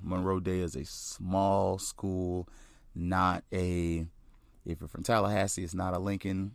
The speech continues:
or a Leon or Childs or Godby. Uh, obviously, Lincoln and Godby are your local massive products there. It's not a Lake City, Columbia. It's not a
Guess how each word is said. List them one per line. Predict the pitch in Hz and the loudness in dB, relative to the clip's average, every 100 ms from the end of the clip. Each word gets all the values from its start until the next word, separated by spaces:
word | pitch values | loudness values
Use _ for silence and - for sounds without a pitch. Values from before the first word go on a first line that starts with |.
| - - - | -14 -20 -10
or | - 90 87 | -4 -2 -2
a | 87 87 85 82 - | -4 -4 -6 -8 -12
Leon | 90 92 98 92 90 | -6 0 2 2 0
or | 90 | -2
Childs | - 110 101 95 92 92 95 - - - | 2 4 6 4 2 -2 -6 -14 -14 -6
or | 87 | -2
Godby. | 87 90 90 92 95 95 - - - - - | 2 2 4 2 2 0 -6 -20 -20 -16 -12
Uh, | 80 82 85 | -10 -10 -10
obviously, | - 80 82 85 | -6 -6 -4 -4
Lincoln | 85 85 85 | -2 -2 -2
and | 85 | -2
Godby | 82 85 80 85 | 0 0 0 -4
are | |
your | 85 85 | -2 -2
local | 85 85 87 85 82 - - - _ | -2 -4 -4 -6 -8 -18 -20 -20 _
massive | - 90 87 - - | -4 -2 -2 -8 -2
products | 95 90 - | 0 0 -2
there. | 92 87 87 | 0 0 0
It's | - | -2
not | 90 92 | -2 0
a | |
Lake | 92 87 | 2 2
City, | - 98 | 2 0
Columbia. | 95 95 95 92 92 95 92 90 - - - - | 0 2 2 2 0 0 0 -2 -6 -16 -14 -6
It's | 87 - | -6 -2
not | 90 95 92 | 0 2 0
a | - 92 90 87 85 82 | 0 0 2 2 0 -2